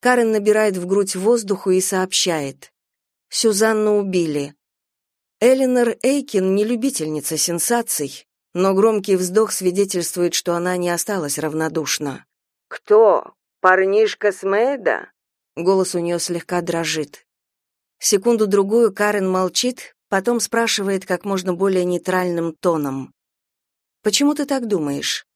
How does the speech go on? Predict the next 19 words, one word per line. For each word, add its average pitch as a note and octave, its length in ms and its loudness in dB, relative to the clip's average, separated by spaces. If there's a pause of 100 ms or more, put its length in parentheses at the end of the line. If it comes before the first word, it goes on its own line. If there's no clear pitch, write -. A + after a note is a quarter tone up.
(380)
«Так E3 220 2
ведь F3+ 240 0
они F#3+ 300 2
постоянно F#3 800 2
ссорились, D#3 800 -2
люди-то F3+ 560 2
слыхали, F#3 640 2
вольно D#3 580 2
или D#3 140 -2
невольно. D3 680 0 (420)
Твой G#3+ 240 6
отец G3+ 300 2
всегда G3+ 420 2
говорил, F#3+ 440 2
что F#3+ 280 -2
со F#3 160 0
Смейдом F#3 580 -2
жить E3+ 320 -2
нелегко. E3 640 -2